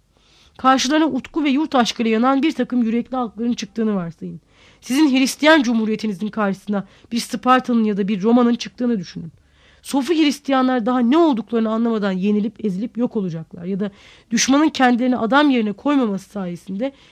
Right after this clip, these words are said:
canlarını kurtarabileceklerdir. Bana göre Fabius'un askerlerinin içtiği ant güzel bir anttı. Ölmeye ya da yenmeye değil, yengiye dönmeye ant içmişlerdi. Antlarını tuttular da. Hristiyanlar hiçbir zaman böyle bir şey yapamazlardı.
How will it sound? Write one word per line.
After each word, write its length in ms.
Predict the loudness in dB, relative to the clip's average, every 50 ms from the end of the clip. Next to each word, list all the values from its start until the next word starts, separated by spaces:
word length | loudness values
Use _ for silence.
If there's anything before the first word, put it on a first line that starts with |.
| _ _
canlarını 400 | 0 0 2 4 4 2 2 0
kurtarabileceklerdir. 1200 | -2 -4 -6 -2 0 0 0 0 -2 -2 -2 -2 -2 -2 -2 -4 -4 -4 -4 -6 -10 -14 -16 -18 -18 -20 -20 _ _ _ _ _ _ _ _ 0
Bana 160 | 2 2 4
göre 220 | 4 2 0 0
Fabius'un 520 | -2 -2 -2 0 0 0 0 0 -2 -2 -2
askerlerinin 560 | -2 -4 -4 -4 -4 -4 -4 -2 -2 -4 -4
içtiği 360 | -6 -8 -8 -6 -6 -6 -6
ant 300 | -4 -6 -8 -10 -10 _
güzel 400 | -8 -2 2 2 2 2 2 -2
bir 80 | -6 -8
anttı. 440 | -10 -10 -12 -14 -16 _ -20 -20 -20 _ _ _ _ _ _ _ _ 2
Ölmeye 380 | 4 6 6 6 6 6 6 6
ya 120 | 4 4
da 60 | 2
yenmeye 480 | 2 2 4 4 2 2 2 0 -2 -4
değil, 240 | -4 -4 -4 -4 -6 _ _ _ _ _ _ 0
yengiye 520 | 2 4 4 4 4 2 2 2 2 2
dönmeye 380 | 2 2 2 2 2 0 0 -2
ant 260 | -4 -8 -10 -12 -14
içmişlerdi. 640 | -20 -18 -14 -12 -12 -12 -12 -12 -12 -12 -12 -14 -18 _ _ _ _ _ _ _ _ _ _ _ _ _ _
Antlarını 440 | 2 4 4 4 2 2 2 2 2
tuttular 580 | 0 -4 -10 _ -6 -4 -2 0 0 0 -2 -4
da. 120 | -8 -12 -14 _ _ _ _ _ _ _ _
Hristiyanlar 560 | -2 -2 -2 -2 0 2 4 4 4 4 2
hiçbir 340 | 2 -2 -4 -4 -2 0 0
zaman 320 | 0 0 0 0 0 0
böyle 220 | -2 0 0 0 0
bir 60 | 0
şey 180 | -2 -2 0 -2
yapamazlardı. 760 | -2 -2 -4 -4 -4 -4 -6 -8 -10 -12 -12 -12 -14 -16